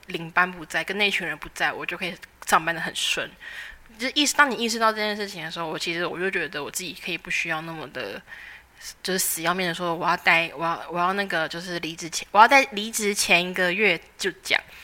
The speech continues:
然后就要待满一个月，我觉得我要立刻就说我要离职，然后就不，就拍拍走人了。因为我现在想起来，就那件，那，那，那个时候的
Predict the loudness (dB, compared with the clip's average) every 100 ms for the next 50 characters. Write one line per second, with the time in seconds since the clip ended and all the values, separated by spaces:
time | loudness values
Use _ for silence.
0 | -16 -6 -2 2 4 4 2 2 -6 -10
1 | -6 -6 -4 -2 2 2 0 -4 -8 -8
2 | -6 -4 -4 -8 -10 -10 -10 -10 -10 -6
3 | -6 -6 -10 -10 -10 -12 -12 -16 -6 -2
4 | -2 -2 -4 -2 -2 -2 -4 -6 -6 -6
5 | -4 -2 0 0 0 2 2 4 2 2
6 | 0 -2 0 -2